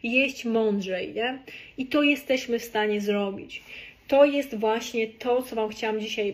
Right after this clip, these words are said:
przynieść, pokazać, donieść i mam nadzieję, że dowiozłam dużo inspiracji i motywacji.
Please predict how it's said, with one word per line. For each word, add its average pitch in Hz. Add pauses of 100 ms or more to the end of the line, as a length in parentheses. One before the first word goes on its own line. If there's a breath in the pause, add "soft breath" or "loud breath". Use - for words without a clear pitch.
przynieść, 247
pokazać, 220
donieść 233
i 240
mam 240
nadzieję, 233
że 233
dowiozłam 214
dużo 226
inspiracji 214
i -
motywacji. 214